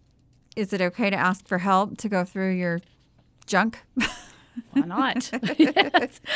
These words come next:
Speaker 2: I mean, I wouldn't invite just anybody, but, you know, you have kids, I have kids.
Speaker 1: Mm-hmm.
Speaker 2: Sometimes some of the junk that we have in our house belongs to our kids, right?
Speaker 1: Sure.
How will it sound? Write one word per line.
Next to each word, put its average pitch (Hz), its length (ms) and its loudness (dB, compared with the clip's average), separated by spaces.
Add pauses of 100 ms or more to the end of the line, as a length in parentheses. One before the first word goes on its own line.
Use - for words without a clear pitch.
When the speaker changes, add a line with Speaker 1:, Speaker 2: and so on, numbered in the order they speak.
(180)
Speaker 2:
I 285 80 8
mean, 285 120 10
I 285 40 8
wouldn't 285 220 6
invite 233 280 4
just 247 220 0
anybody, 208 440 4
but, 196 300 2 (400)
you 339 140 2
know, 330 280 0 (540)
you 240 180 -2
have 240 180 -4
kids, 214 240 -2
I 202 120 -2
have 214 220 -6
kids. 170 240 -6
Speaker 1:
Mm-hmm. 208 40 -2
Speaker 2:
Sometimes 247 540 0
some 208 280 -6
of 185 160 -8
the 180 60 -6
junk 196 300 -4
that - 120 -12
we 180 80 -6
have 175 200 -6
in 175 60 -6
our 156 100 -4
house 262 280 -6
belongs 170 440 -8
to - 220 -12
our 170 160 -12
kids, - 520 -10
right? 160 140 -6
Speaker 1:
Sure. 180 220 -4